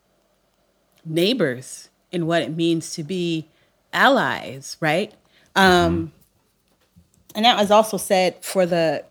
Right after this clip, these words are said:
Speaker 1: communities that are predominantly white, that are in predominantly white spaces. There are ways in which you can show up and be inclusive and be allies and create space for people without, um, being in a space that is predominantly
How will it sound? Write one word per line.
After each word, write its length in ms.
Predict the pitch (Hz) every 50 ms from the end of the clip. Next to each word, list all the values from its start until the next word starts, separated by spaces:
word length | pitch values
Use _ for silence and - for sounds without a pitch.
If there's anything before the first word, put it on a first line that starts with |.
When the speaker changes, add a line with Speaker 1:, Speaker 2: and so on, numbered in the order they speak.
| _
Speaker 1:
communities 600 | - - 202 190 185 185 180 170 185 180 160 -
that 140 | - 175 170
are 360 | 165 160 165 160 160 151 151 - - _ _ _ _
predominantly 560 | _ 185 175 175 170 175 180 170 170 170 170
white, 300 | 151 160 165 170 170 175
that 80 | - 160
are 60 | 160
in 140 | 123 160 156
predominantly 520 | 156 165 156 170 165 165 170 160 160 156
white 260 | 151 156 156 151 - -
spaces. 580 | - - 151 156 - - 104 104 147 - - _ _ _ _ _ _ _ _ _ _ _
There 120 | - 185
are 60 | 175 170
ways 280 | 170 180 185 190 165
in 120 | 170 180 175
which 240 | 180 165 - -
you 80 | 185 180
can 320 | - - 175 165 160 151 - _ _ _ _ _ -
show 220 | - - 196 180 175
up 260 | - 185 165 151 - -
and 100 | 170 165
be 140 | 170 170
inclusive 480 | 165 160 160 - 185 170 165 - 170 -
and 140 | - 165 170
be 140 | 151 165 160
allies 420 | 156 160 165 165 156 151 160 156
and 100 | 170 160
create 360 | - - - 156 160 156 - -
space 400 | - - - 165 156 147 - -
for 80 | 165
people 340 | 151 - 160 151 - 156 151
without, 640 | 151 156 - - - 156 156 156 151 - - - - _ _ _ _ _ _ _ _ _ _ _ _ _ _ _
um, 640 | - 156 156 151 147 143 139 139 135 131 131 127 123 _ _ _ _ _ _ _ _ _ _ _ _ _ _ _ _ _ _ - 131 - 151
being 200 | 160 226 147 156
in 80 | 160
a 40 | 160
space 340 | 156 - - 165 156 - -
that 100 | 165 156
is 120 | 160 156
predominantly 760 | - - 165 147 160 156 160 170 170 147 170 180 180 180 185